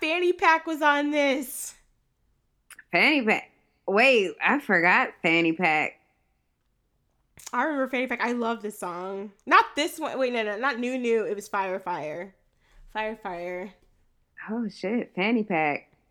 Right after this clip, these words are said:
Speaker 2: Bitch.
Speaker 1: Yeah, they do not do anything <laughs> anymore, but I used to love, uh, actually, I still really do love,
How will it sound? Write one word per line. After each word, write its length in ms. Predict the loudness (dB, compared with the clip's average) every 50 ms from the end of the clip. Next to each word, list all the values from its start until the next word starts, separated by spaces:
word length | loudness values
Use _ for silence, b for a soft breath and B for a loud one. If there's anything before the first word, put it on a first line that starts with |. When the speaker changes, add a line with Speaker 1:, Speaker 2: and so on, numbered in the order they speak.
| _ -18 -12
Speaker 2:
Bitch. 920 | -8 -6 -6 -6 -6 -6 -6 -6 -6 -6 -6 -8 -10 -12 -16 -18 -20 -20 _ _ _ _ _ _ _ _ _ _ _ _ _ _ _ _ -14
Speaker 1:
Yeah, 420 | -10 -8 -8 -6 -6 -8 -8 -8
they 200 | -8 -6 -6 -6
do 100 | -4 -6
not 340 | -6 -8 -8 -8 -10 -10 -10
do 80 | -12 -12
anything 320 | -12 -10 -12 -12 -10 -8
<laughs> 340 | -8 -8 -8 -10 -14 -10 -6
anymore, 160 | -6 -6 -6 -8 -10
but 280 | -10 -10 -10 -10 -12 _ -6
I 120 | -6 -4
used 200 | -4 -4 -8 -8
to 80 | -8 -8
love, 520 | -8 -6 -6 -8 -8 -8 -10 -12 -14 -16 -20 -20 _ _ _ -20
uh, 380 | -18 -16 -16 -16 -16 -16 -16 -12 -8
actually, 240 | -8 -8 -6 -6 -8
I 40 | -8
still 240 | -8 -6 -8 -8 -6
really 200 | -6 -6 -8 -8
do 160 | -10 -10 -12
love, 400 | -12 -12 -12 -12 -12 -14 -16 -20